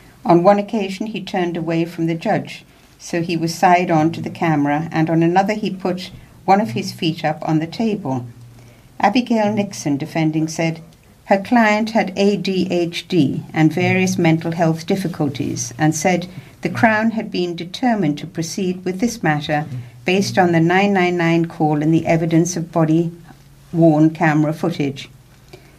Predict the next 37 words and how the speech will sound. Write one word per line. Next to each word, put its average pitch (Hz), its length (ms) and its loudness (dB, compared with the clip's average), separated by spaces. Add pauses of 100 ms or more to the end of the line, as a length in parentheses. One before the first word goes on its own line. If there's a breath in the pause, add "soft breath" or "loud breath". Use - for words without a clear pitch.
(100)
Miss 190 180 -2
Nixon 240 380 2
said, 147 400 -2
"It's 170 220 -8
brave 202 440 2
to 233 100 -4
plead 180 520 -2
guilty 180 480 -2
to 175 160 -2
a 156 60 2
matter 170 480 2
where 156 160 2
there's 151 280 -2
no 175 300 6
compl-, 170 420 -2 (560)
no 185 200 4
complainant. 175 720 2 (640 loud breath)
One 214 220 4
could 233 180 -2
argue 226 440 2
that 160 200 -6
he 170 180 -6
has, 165 380 -2
in 180 220 -4
fact, 165 380 -2
served 165 380 -4
more 170 280 0
than 180 160 -4
his 185 160 -6
sentence 147 520 -2
by 156 200 0
the 156 80 -4
fact 196 320 -2
that - 140 -10
he 175 140 -4
has 165 180 -4
been 160 340 2